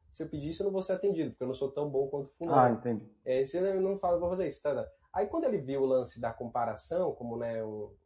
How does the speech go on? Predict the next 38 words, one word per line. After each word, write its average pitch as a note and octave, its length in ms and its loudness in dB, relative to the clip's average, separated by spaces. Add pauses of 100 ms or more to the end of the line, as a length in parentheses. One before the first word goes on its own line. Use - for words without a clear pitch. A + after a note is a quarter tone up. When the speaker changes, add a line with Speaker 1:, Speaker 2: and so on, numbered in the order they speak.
(260)
Speaker 1:
um G2+ 60 -6
aspecto A2 440 -6
alienante A2+ 480 -4
da A2+ 80 -4
vida, D#3+ 340 -4 (360)
ele G3 180 0
trouxe, F#3+ 400 2
né, E3 120 2
ele A3 140 0
leu, C3+ 300 2 (140)
foi D3 140 0
por - 120 -2
ele G4 160 4
mesmo, D#3+ 300 2
assim, A#2+ 240 -4
ele G#3 180 -4
leu E3 260 2
lá C3 160 2
o C3+ 100 0
livro C#3+ 540 -6
e - 40 -16
tal, C3+ 320 -4 (160)
e D#3 80 -4
ele E3 160 -4
trouxe D#3+ 260 -2
essa E3+ 160 -4
coisa D#3 240 -4
que - 60 -16
você D#3 120 -10
falou, D#3+ 280 0
desses C#3 260 -8
depoimentos C3+ 760 0
da, A2+ 180 0
da A2+ 160 -4
C A2+ 160 -8
N A#2+ 140 -2
V, A2 160 -2
né? A#2 180 -4